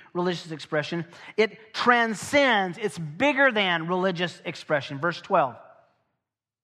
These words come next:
"And the father of circumcision," who was that?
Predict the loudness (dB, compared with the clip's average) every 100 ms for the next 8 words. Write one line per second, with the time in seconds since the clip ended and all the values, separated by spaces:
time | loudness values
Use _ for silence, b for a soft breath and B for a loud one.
0 | _ _ _ _ _ _ _ _ _ _
1 | _ _ _ _ _ _ _ _ _ _
2 | _ _ _ _ _ _ 4 4 4 -2
3 | 6 8 8 6 4 2 6 8 10 8
4 | 2 2 4 4 2 -2 -2 -2 -2 -2
5 | 0 2 0 -4 -20 _